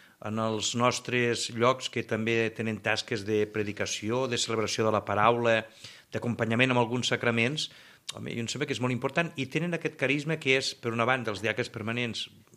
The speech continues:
n'hi ha una bona colla, doncs, que es mouen en l'àmbit familiar i, per tant, doncs, coneixen aquella realitat que a vegades se'ns fa llunyana, com pot ser els fills, el matrimoni d'allò, i, per altra banda, també presenten aquesta església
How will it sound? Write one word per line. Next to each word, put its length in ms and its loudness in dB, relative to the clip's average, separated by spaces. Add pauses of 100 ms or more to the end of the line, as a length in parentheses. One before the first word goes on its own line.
(120)
n'hi 140 -2
ha 120 4
una 320 -2
bona 240 0
colla, 280 2
doncs, 200 -12
que 300 -4
es 500 -10
mouen 240 4
en 160 2
l'àmbit 300 0
familiar 420 0 (480)
i, 100 -14
per 120 -4
tant, 160 -2
doncs, 280 2
coneixen 420 2
aquella 260 2
realitat 400 2
que 100 -4
a 20 -2
vegades 380 2 (460)
se'ns 260 -4
fa 140 4
llunyana, 480 0
com 160 -6
pot 180 -4
ser 300 2
els 200 -4
fills, 320 -4
el 120 -2
matrimoni 440 -2
d'allò, 240 2 (280)
i, 140 -8
per 140 6
altra 260 4
banda, 400 6 (480)
també 420 4
presenten 640 0
aquesta 320 -2
església 540 0